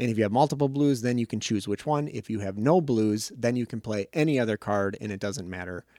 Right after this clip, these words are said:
Well, it does matter, but you're free to play any card you want from your hand at that point.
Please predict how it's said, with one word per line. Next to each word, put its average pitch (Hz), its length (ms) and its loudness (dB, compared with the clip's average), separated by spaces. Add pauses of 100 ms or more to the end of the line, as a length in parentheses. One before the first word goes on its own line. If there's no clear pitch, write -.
(160)
Well, 113 280 -6 (440)
it 147 140 2
does 151 180 8
matter, 101 400 -6 (220)
but 120 140 -2
you're 113 100 -4
free 120 240 -4
to 107 60 -6
play 107 380 -6
any 110 200 -6
card 104 240 -6
you 95 80 -8
want 95 240 -14
from 98 160 -10
your 92 100 -14
hand 90 420 -16
at - 100 -16
that 87 140 -14
point. - 360 -14